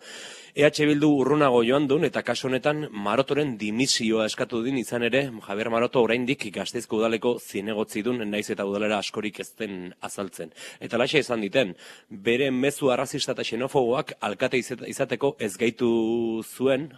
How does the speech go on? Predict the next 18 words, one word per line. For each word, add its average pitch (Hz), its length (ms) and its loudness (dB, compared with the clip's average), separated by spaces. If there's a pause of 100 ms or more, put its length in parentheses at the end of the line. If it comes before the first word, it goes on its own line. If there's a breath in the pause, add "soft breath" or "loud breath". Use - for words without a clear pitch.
Javier 101 200 -6
Maroto, 131 420 2 (260 loud breath)
kasu 113 220 -2
honetan 113 340 0
epai 113 220 0
honekin 127 420 0
zinegotzi 120 640 0
izateko 117 400 -2
ere 127 300 2
ez 98 180 -4
gaitu 107 300 0
du, 90 100 -6
beraz, 104 300 -6 (440 loud breath)
dimisioa 113 920 0
eman 101 320 -6
beharrean, 107 400 0
eh, 95 240 -6
legokela. 95 640 -6